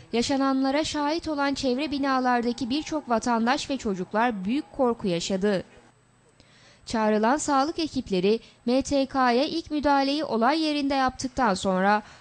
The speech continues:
ambulansla Marmaris Devlet Hastanesi acil servis bölümüne götürdü. Hayati tehlikesi bulunmayan M T K tedavi altına alındı.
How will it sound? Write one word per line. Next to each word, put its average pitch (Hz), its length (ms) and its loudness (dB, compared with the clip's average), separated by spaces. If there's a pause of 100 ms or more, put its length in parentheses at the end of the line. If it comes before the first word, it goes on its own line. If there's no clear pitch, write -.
ambulansla 226 680 2
Marmaris 294 540 0
Devlet 269 340 -2
Hastanesi 214 800 0 (300)
acil 214 340 2
servis 294 520 -4
bölümüne 262 420 0
götürdü. 180 600 -2 (340)
Hayati 202 440 0
tehlikesi 269 640 -4
bulunmayan 277 500 -2
M 240 200 2
T 202 220 -2
K 277 200 -4
tedavi 302 420 -2
altına 285 440 -2
alındı. 190 480 -2